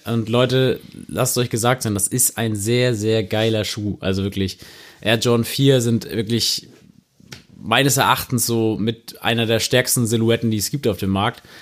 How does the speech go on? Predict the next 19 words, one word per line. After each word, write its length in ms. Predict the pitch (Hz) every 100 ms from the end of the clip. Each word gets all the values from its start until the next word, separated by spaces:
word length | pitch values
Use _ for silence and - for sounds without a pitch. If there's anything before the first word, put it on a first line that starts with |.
| - - -
Und 280 | 101 101
wenn 160 | 104 117
ihr 160 | 120 95
irgendwie 240 | 113 110
einen 60 | 107
stabilen 400 | - 104 110 104
Colorway 440 | 123 120 107 98
wollt, 220 | 101 101
dann 140 | 104 98
schlagt 580 | - 107 113 127 -
da 220 | 104 107 110
zu, 320 | - 120 101
unbedingt. 640 | 95 95 110 104 92 - -
Also 360 | 95 95 98 98 _ - - - - - _
gibt 260 | - 117 -
nicht 220 | 131 131
viele 460 | - 135 123 123 117
bessere 380 | 117 117 98 95
Schuhe 340 | - 92 85